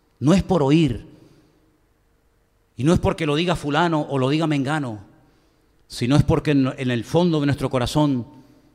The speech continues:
yo creo que es tiempo de que comencemos a tomarnos más en serio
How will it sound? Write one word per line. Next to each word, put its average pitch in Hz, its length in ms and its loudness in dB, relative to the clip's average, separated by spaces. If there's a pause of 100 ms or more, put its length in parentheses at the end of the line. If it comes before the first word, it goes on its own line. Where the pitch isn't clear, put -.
(440)
yo 139 160 2
creo 160 260 -2
que 147 240 -2
es - 220 -4
tiempo 131 520 2 (120)
de 104 180 -6
que 123 100 -4
comencemos 120 600 -2
a 127 80 -8
tomarnos 120 480 -2
más 120 180 -4
en 123 80 0
serio 104 480 -4